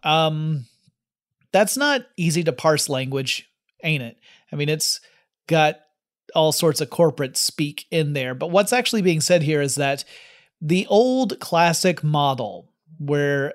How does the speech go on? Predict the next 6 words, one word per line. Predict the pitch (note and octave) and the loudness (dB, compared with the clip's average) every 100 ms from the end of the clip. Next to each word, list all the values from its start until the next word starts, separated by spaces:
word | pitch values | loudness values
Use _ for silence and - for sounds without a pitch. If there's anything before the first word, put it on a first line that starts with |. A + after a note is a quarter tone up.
| - | -6
a | |
company | C#3+ F3+ F3 E3 | 0 0 0 -4
produces | D3+ D3 C#3+ C#3 D#3 E3+ D3+ - | -4 -4 -4 -2 -2 0 -2 -2
a | C3+ | -6
premium | B2+ - F3+ F#3+ G3 F#3+ E3+ | -10 -4 2 2 4 2 0
title | - C3+ C3 B2 B2 | -2 -2 -2 -4 -6